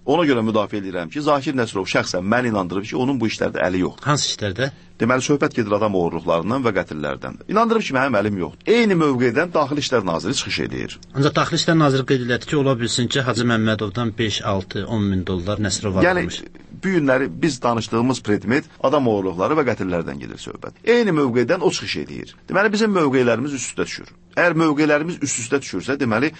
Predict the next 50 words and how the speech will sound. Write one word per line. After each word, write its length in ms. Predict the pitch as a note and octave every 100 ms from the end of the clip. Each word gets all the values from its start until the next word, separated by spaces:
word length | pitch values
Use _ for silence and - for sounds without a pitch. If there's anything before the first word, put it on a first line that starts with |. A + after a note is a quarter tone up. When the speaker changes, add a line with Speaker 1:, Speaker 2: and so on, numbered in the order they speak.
| - -
Speaker 1:
hər 160 | E3+
ikimiz 240 | D3 C#3 D#3+
müdafiə 360 | B2+ G#2+ A2 F2+
tərəfindəyik. 600 | D2+ D2+ C2 - G#1 - -
Burada 180 | B2+ F#3
da 60 | E3+
qeyri-adi 400 | E3 D#3 B2+ C#3+
bir 120 | B2+
şey 140 | B2+ A#2
görmürəm 500 | A#2 G2+ F2+ B2+ B2+
və 60 | B2
dəfələrlə 520 | C#3+ C#3 F3+ F3 C#3+
demişəm 400 | A#2+ C#3 C#3+ D3
və 80 | A3+ D#3
bir 140 | D#3
də 80 | C#3+
təkrar 320 | G2 F2 E2 D2+
edirəm 380 | D#2+ D2 C#2+
ki, 160 | G2+ C3 - - -
mənim 320 | A#2 C3+ D#3+ C3
üçün 220 | B2+ A2
qeyri-adi 720 | D3 C#3+ A2 - G2+ G2 E3
və 80 | E3+
görünməmiş 560 | C#3 C3+ B2+ A2 G2+ G#2
bir 120 | G#2+ A2+
şeydir 280 | G2 F2
ki, 100 | C#3+ - - - -
bu 140 | D3 C#3
günlər 260 | A2+ G#2
həbsdə 320 | C3 C3 C#3+
olan 140 | B2+ A2
adamı 240 | A2 D3+
onun 120 | C#3 B2
naziri 280 | G#2 G#2
müdafiə 380 | A2+ F2+ E2+ E2
eləsin. 260 | C2+ - - - - -
Yəni, 180 | C#3 C#3+
mən 240 | D3 E3+
həmişə 280 | C#3+ C#3 B2
görürdüm 400 | A#2 A#2 G2 G2
ki, 140 | F2 B2+
Azərbaycan 600 | E3 C#3 C3+ C3+ D#3 C3+
dialoğu 400 | A#2 G#2+ A2+ B2
budur. 160 | F#2 F#2+
Yəqin 180 | G#2+
siz 140 | G#2+ A#2+
də 60 | F2
bunu 140 | F2
görürsünüz 440 | E2+ E2+ E2 D2+
ki, 100 | D2+